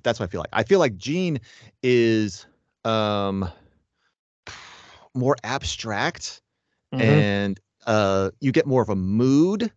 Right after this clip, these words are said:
Speaker 1: There's moodiness, and, uh, he, he, it's s-, I think swirly when I think Gene Colan. You're gonna have foggy and imprecise sort of figures as well. Um,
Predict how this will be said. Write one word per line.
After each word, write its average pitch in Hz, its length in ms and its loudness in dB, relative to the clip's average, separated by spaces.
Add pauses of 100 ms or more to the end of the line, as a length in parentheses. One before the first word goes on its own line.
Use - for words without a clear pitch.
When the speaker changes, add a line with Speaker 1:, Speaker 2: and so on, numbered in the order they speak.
(120)
Speaker 1:
There's 117 200 -4
moodiness, 143 800 0
and, 107 460 0 (600)
uh, 104 220 4
he, 98 300 -2
he, - 220 -10
it's - 260 -8
s-, - 300 -10 (240)
I 120 80 2
think 220 180 -2
swirly 127 920 0
when 104 140 -6
I 98 80 -4
think 95 280 -8
Gene 92 220 -8
Colan. 82 360 -10
You're 101 120 -6
gonna 123 160 -2
have 117 180 -6
foggy 110 880 -2
and 90 260 -6 (480)
imprecise 117 640 -4
sort 101 220 -8
of - 180 -16 (220)
figures 95 460 -4
as 82 120 -12
well. 87 320 -4 (440)
Um, 85 380 -2